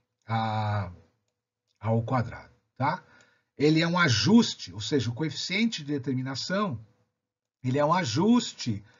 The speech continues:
do modelo de correlação linear. Nesse caso, o R ao quadrado, o coeficiente de determinação,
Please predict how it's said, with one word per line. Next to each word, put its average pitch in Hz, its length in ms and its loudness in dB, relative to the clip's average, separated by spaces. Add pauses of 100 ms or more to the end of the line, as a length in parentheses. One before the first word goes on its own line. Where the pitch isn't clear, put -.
(420)
do 135 100 -2
modelo 143 460 0
de 135 140 -10
correlação 156 480 -4
linear. 170 520 -6 (400)
Nesse 208 460 -2
caso, 160 720 -4 (220)
o 135 220 0
R 151 340 0
ao 127 140 -2
quadrado, 104 760 -6
o 107 80 -10
coeficiente 120 600 -6
de 98 60 -14
determinação, 113 800 -4